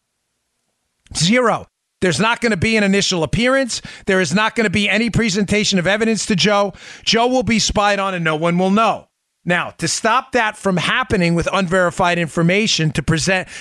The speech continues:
you know, to prevent Joe this from being abused, what did the government do? They instituted a policy called the Woods procedure where information has to be verified in both the F B I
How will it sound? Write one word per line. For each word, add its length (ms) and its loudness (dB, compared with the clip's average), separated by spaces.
you 100 2
know, 100 2
to 140 -2
prevent 480 -2
Joe 240 0
this 200 -2
from 140 -2
being 240 0
abused, 540 2
what 200 2
did 120 -2
the 80 0
government 460 0
do? 200 2
They 140 0
instituted 720 0
a 60 0
policy 520 0
called 220 0
the 80 0
Woods 320 0
procedure 560 -2
where 160 0
information 720 0
has 180 -2
to 80 -8
be 140 0
verified 600 0
in 60 -2
both 220 -2
the 180 2
F 140 -4
B 160 2
I 240 0